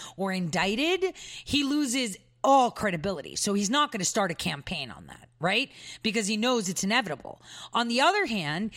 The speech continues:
he was trying to make the argument that the D O J, now that it has Barr,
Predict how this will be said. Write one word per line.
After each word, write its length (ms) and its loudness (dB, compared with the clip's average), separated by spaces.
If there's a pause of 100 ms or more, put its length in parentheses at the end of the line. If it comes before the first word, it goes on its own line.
(160)
he 320 4
was 180 0
trying 380 0
to 120 -4
make 220 -4
the 120 -2
argument 560 0 (260)
that 160 -2
the 80 -2
D 220 4
O 100 6
J, 480 2
now 220 0
that 120 0
it 120 -2
has 240 -2
Barr, 600 2